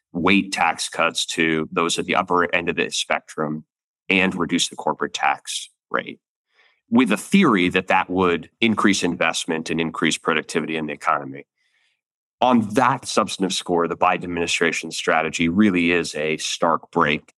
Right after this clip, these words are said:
sort of a, a reaction to a trickle-down type approach. Rhetorically, I think that, you know, the idea of trying to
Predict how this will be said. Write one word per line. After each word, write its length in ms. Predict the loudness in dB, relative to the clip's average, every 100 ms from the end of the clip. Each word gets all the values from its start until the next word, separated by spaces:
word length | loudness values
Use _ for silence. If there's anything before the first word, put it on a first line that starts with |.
| -4
sort 160 | -2
of 100 | 0
a, 180 | 2 2 0
a 80 |
reaction 680 | 0 2 2 2 0 -2 -2
to 340 | -2 0 0 -2
a 40 |
trickle-down 760 | -2 -2 -2 -2 0 0 0 -6
type 320 | -4 -4 -4 _ -14
approach. 480 | -10 -4 -4 -4 -10 _ _ -20 -10 -2
Rhetorically, 560 | 2 4 4 4 4 4
I 60 |
think 200 | 4 2
that, 160 | 2 -2 2
you 100 | 2
know, 120 | 2
the 200 | 2 4
idea 400 | 2 4 4 4
of 240 | 4 0 0
trying 420 | 0 2 2 -2
to 460 | 0 0 2 0